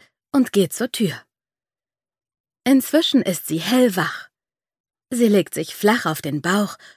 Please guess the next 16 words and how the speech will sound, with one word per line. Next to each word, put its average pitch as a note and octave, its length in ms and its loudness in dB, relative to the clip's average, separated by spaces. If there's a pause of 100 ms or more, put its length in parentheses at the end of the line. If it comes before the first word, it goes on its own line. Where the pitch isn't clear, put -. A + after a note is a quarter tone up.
(180)
und G#3+ 220 0
prüft, C4+ 420 2 (340)
ob C#4+ 160 -6
sie A#3 160 -4
vielleicht F#3+ 520 2
unter A3+ 180 0
der A#3 160 0
Tür F4 280 2
durchschauen D#3 480 -2
kann. D3 280 -6 (1500)
"Siehst - 440 -6
du A3 160 -8
was?", F#4 380 -4 (380)
fragt - 280 -8
sie E3 100 -4
leise. D#3+ 380 -6